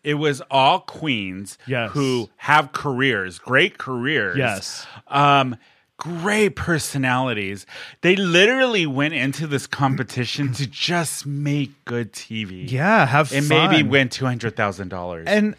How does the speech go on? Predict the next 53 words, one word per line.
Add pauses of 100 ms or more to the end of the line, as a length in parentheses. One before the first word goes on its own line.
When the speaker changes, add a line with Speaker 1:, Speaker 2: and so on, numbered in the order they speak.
Speaker 2:
I
Speaker 1:
And
you
Speaker 2:
think
Speaker 1:
felt
it.
Speaker 2:
And
some
of
them, (360)
like, (300)
were
relieved
of
the
pressure
because
no
one
got
sent
home.
Speaker 1:
No,
and
I
Speaker 2:
The, (100)
Speaker 1:
loved
Speaker 2:
the
Speaker 1:
that.
Speaker 2:
pressure
of,
like,
"Let
me
try
something
new.
Let
me
try
something
that
I've
never
done
before." (460)
And
we
got
to
see
some,
like,